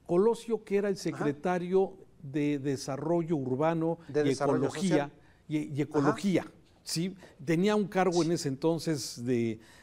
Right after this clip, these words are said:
Speaker 1: de, de, ya ves que pasó por varias secretarías.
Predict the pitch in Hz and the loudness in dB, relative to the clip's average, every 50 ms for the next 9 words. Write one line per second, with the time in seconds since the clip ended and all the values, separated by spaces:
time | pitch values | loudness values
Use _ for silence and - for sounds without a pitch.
0 | _ - 113 117 117 117 113 113 110 113 107 104 113 120 123 143 147 156 143 - | _ -8 -6 -4 -4 -4 -4 -6 -6 -6 -6 -8 -6 -4 -2 0 0 0 0 0
1 | - 113 - 127 120 - 147 131 - 139 123 139 143 135 135 127 - 113 - - | -4 -4 -4 -2 -2 -2 -2 -2 0 0 2 4 4 4 2 0 -2 -6 -4 -4
2 | 110 104 - 117 117 123 117 104 85 - - - | -6 -4 -2 -2 -2 -2 -2 -2 -4 -4 -8 -10